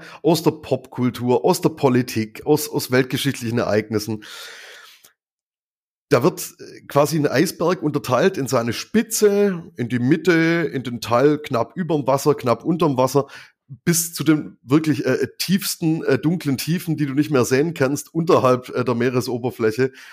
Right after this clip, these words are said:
Und je weiter du runterkommst, desto creepier werden quasi die Theorien oder die Fantasien oder die Gerüchte über ein Thema.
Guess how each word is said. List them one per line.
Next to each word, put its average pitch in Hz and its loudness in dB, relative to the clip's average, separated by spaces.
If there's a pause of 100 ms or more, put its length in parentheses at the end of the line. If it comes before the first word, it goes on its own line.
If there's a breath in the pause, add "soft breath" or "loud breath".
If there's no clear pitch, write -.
(280 loud breath)
Und 143 0
je 127 2
weiter 165 2
du 156 -2
runterkommst, 165 -2
desto 147 0
creepier 156 2
werden 139 2
quasi 139 2
die 127 -10
Theorien 139 0
oder 143 2
die 131 -2
Fantasien 139 -2
oder 139 0
die 143 -4
Gerüchte 139 -2
über 135 0
ein 107 -2
Thema. 113 0